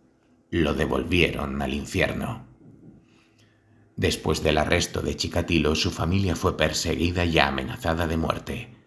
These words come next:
En una ocasión les echaron gasolina en la puerta del piso prendiéndole fuego. Debido a esto, todos se mudaron a otra ciudad ucraniana, Yarkov,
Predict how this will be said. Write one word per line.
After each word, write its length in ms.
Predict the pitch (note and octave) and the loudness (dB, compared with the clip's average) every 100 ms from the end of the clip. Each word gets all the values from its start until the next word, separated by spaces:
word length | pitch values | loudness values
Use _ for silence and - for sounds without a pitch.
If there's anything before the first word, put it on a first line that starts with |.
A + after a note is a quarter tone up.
| _ - - - _ _ _ | _ -20 -20 -20 _ _ _
En 140 | - D#2 | -2 0
una 220 | D2+ D2 | 4 4
ocasión 560 | D2 E2 - F2 E2 D#2+ | 2 -2 0 0 2 2
les 180 | D#2+ | 2
echaron 400 | E2 - - F2+ | 0 0 0 2
gasolina 540 | D#2+ D2+ D#2 D2 C#2+ D2 | 2 2 2 0 0 -2
en 100 | C#2+ | 0
la 140 | C#2 | -2
puerta 320 | E2+ D#2 D2+ | 0 0 0
del 240 | C2+ C#2 - | 0 -2 0
piso 360 | E2 - F2 | -2 0 0
prendiéndole 760 | - C#2+ - C#2 E2+ F2 E2+ E2 | 0 -4 -2 0 0 2 2 2
fuego. 560 | - D#2 - - - - _ _ _ - | 2 2 2 -4 -6 -20 _ _ _ -4
Debido 480 | F2+ D2 F#2+ G2+ F2+ | 0 2 4 4 6
a 100 | D#2 | 4
esto, 360 | D2 - C#2 | 2 -2 -4
todos 400 | - F#2 G2 F2+ | -2 -2 0 0
se 100 | G2+ | 0
mudaron 480 | D2+ C#2 D#2+ D2 D2 | 0 2 2 2 2
a 100 | C2+ | 0
otra 260 | C#2 - D2 | 0 -2 -2
ciudad 400 | E2 C2+ D2 C#2 | -2 0 0 0
ucraniana, 800 | C#2 D2 E2+ D2 C#2 C#2 F2+ - | -2 0 2 0 -2 -4 -6 -4
Yarkov, 640 | E2+ - - E2 C#2 | -2 -2 0 0 0